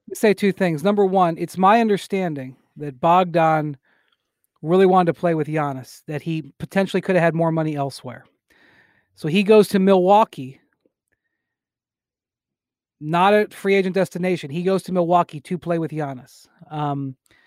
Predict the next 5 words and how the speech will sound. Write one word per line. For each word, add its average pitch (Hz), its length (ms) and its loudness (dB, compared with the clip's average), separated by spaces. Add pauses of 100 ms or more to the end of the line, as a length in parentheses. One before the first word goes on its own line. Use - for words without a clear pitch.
(560)
Jrue, 180 680 4 (680)
from 180 220 -6
what 190 160 2
I 214 180 6
understand, 190 760 -4